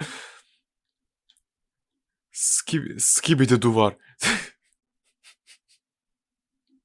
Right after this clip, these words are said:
Nereden gidilecekti?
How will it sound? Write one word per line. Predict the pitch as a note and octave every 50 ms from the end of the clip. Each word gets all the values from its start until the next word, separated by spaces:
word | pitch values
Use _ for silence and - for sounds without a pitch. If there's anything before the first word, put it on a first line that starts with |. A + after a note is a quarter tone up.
| _ - - - - - - - - - _ _ _ _ _ _ _ _ _ C4 C4 C4 B3+ _ _ _ _ _ B3+ C4 _ _ _ _ - C4 - _ _ _ _ _ - _ _ _ _ _ _ _ -
Nereden | C3 B2+ C3 C#3+ D3 D3+ C#3
gidilecekti? | B2+ A2+ A2+ G#2+ G2+ G#2 G2+ G2 - - G2